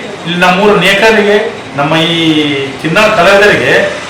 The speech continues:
ಸ್ವಂತ ರೊಕ್ಕದಲ್ಲಿ ಕಿಟ್ ತಂದು ಕೊಟ್ಟಂತ ಪುಣ್ಯಾತ್ಮರು ನಮ್ಮ ಕರ್ನಾಟಕ ರಾಜ್ಯ ಪೊಲೀಸ್,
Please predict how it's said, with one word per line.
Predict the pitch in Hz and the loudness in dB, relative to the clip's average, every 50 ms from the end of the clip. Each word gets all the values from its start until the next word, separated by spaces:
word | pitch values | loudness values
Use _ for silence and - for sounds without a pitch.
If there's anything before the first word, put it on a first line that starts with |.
| - - - - | -14 -12 -4 0
ಸ್ವಂತ | - - - - 247 | 2 2 4 4 4
ರೊಕ್ಕದಲ್ಲಿ | 254 254 254 240 233 226 233 233 233 220 - | 4 4 4 4 4 4 4 4 2 2 0
ಕಿಟ್ | - 208 - 226 226 220 | -2 -2 -2 -2 0 2
ತಂದು | 214 208 208 208 | 2 2 2 0
ಕೊಟ್ಟಂತ | 208 202 196 202 202 - 214 | 0 -2 0 -2 0 0 2
ಪುಣ್ಯಾತ್ಮರು | 190 - - 180 180 196 202 202 202 202 - 226 151 | 2 2 0 0 0 2 2 2 2 2 2 2 2
ನಮ್ಮ | 147 - - | 4 2 2
ಕರ್ನಾಟಕ | 151 156 160 156 156 160 175 185 190 - 165 | 2 2 0 0 0 0 0 0 -2 0 0
ರಾಜ್ಯ | 165 165 165 165 175 | 2 2 2 2 0
ಪೊಲೀಸ್, | 170 175 175 185 196 - - | 0 0 0 -2 -2 -2 -4